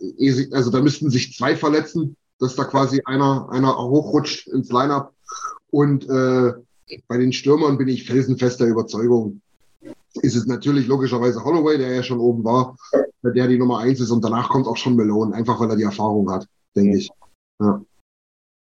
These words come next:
Speaker 1: Genau. Aber da müssten sich halt auch einige verletzen, das wollen wir alle nicht hoffen. Ja. Genau. Wollen wir vielleicht nochmal ein Wort, ich finde das erwähnenswert, ähm, zu der Geschichte, ähm, die letztlich über Evander Kane ein bisschen publik gemacht wurde,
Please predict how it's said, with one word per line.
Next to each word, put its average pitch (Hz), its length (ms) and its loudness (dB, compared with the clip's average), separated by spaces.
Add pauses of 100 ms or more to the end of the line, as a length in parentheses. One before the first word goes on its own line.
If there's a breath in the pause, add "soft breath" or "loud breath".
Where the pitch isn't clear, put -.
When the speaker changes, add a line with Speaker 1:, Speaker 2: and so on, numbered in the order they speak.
(300)
Speaker 1:
Genau. 98 400 0
Aber 120 220 -2
da 120 80 2
müssten 131 280 0
sich 113 200 0
halt 107 80 2
auch 98 120 0
einige 98 340 0
verletzen, 101 420 -2
das 95 100 -2
wollen 110 140 2
wir 104 100 -2
alle 107 140 -2
nicht 101 180 0
hoffen. 101 260 -4 (140)
Ja. 98 220 2 (1400)
Genau. 101 320 0
Wollen 113 140 0
wir 147 100 4
vielleicht 139 340 -2
nochmal 139 320 0
ein 139 140 2
Wort, 139 180 -2
ich 117 120 -8
finde 135 160 0
das 123 120 -2
erwähnenswert, 127 840 0
ähm, 117 460 2
zu 123 120 -2
der 117 140 2
Geschichte, 123 840 0
ähm, 113 920 0
die 113 380 2
letztlich 120 520 0
über 113 220 0
Evander 117 320 0
Kane 127 360 0
ein - 260 -8
bisschen 120 280 0
publik 123 300 -2
gemacht 131 340 0
wurde, 131 380 0